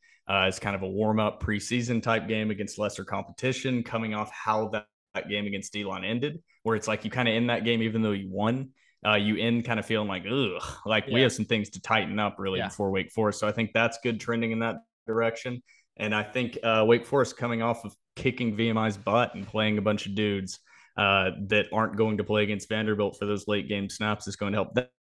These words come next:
Speaker 1: that is where the good things end. Uh, everything else for Wake Forest is, like, the opposite of that stuff having an effect. Experienced head coach, uh, continuous guys coming back that are experienced in this system, unique system, experienced quarterback with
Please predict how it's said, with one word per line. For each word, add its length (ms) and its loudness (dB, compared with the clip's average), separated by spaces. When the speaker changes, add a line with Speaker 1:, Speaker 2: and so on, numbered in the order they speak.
Speaker 1:
that 160 6
is 140 2
where 140 2
the 180 -2
good 240 -4
things 240 -4
end. 180 -10
Uh, 220 6
everything 540 2
else 480 0
for 120 0
Wake 280 2
Forest 420 -2
is, 100 -6
like, 220 -4
the 200 -4
opposite 640 -2
of 160 -8
that 220 0
stuff 280 -4
having 280 -4
an 60 -6
effect. 340 -6
Experienced 800 -2
head 240 4
coach, 600 0
uh, 420 2
continuous 880 -4
guys 340 2
coming 300 -2
back 300 2
that 100 0
are 80 0
experienced 640 0
in 120 -2
this 180 -8
system, 720 -2
unique 340 0
system, 480 0
experienced 500 -4
quarterback 460 2
with 160 -6